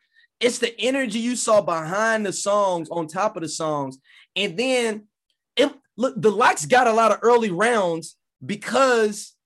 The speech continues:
they, energy and what they was bringing, like, oh, they barring them up, they going after them. If this was just them s-, push and play, it wouldn't have been like, and then the Lox,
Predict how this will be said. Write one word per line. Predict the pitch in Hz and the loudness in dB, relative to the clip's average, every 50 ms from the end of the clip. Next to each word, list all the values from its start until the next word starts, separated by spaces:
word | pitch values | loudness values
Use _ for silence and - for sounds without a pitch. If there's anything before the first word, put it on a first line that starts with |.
| _ _ _ _ _ - | _ _ _ _ _ -14
they, | 151 - 214 220 220 196 196 - - | -2 2 2 2 2 2 -2 -10 -2
energy | 214 269 311 285 202 143 147 190 185 | -2 0 0 0 -2 -2 -4 -4 -2
and | 180 180 190 | -2 2 2
what | 220 220 220 | 2 2 2
they | 214 208 | 0 0
was | 196 160 | 0 -4
bringing, | 120 151 208 220 208 208 | -4 -2 -2 0 0 -2
like, | 190 180 156 165 | -2 -4 -2 0
oh, | 214 240 214 | 2 2 2
they | 208 240 | 2 0
barring | 175 143 185 202 214 214 214 | 0 0 0 2 4 4 4
them | 214 208 214 247 | 4 2 2 2
up, | 247 190 147 | 0 0 -2
they | 185 196 160 | -4 -6 -4
going | 143 208 214 208 202 214 | -2 -2 0 0 0 0
after | 226 240 226 - 170 160 | 0 -2 -4 -6 -8 -8
them. | 131 - _ _ _ _ _ _ _ _ _ - | -8 -8 _ _ _ _ _ _ _ _ _ -4
If | 185 208 202 | -4 -2 0
this | 302 339 320 | 0 -2 -2
was | 226 247 | 0 -2
just | 226 - | -2 0
them | 226 233 | 0 -2
s-, | 226 - - - | -2 -2 -6 -10
push | - - 233 226 233 | -4 -2 -2 -2 -2
and | 214 185 | -4 -8
play, | - - 247 269 277 269 277 285 - _ _ _ _ - | -4 -2 0 2 2 2 0 -2 -10 _ _ _ _ -4
it | 202 208 | -2 0
wouldn't | 202 202 196 | 0 0 -2
have | 160 | 0
been | 147 254 247 | 0 0 0
like, | 226 - 196 | 0 0 -2
and | 214 185 160 | -4 -4 -2
then | 269 302 320 311 294 262 226 - - _ _ - | -2 -2 0 0 0 -2 -4 -8 -12 _ _ -2
the | 214 214 | -2 0
Lox, | 214 202 240 285 339 - - - - | 0 0 2 2 2 2 0 -10 -12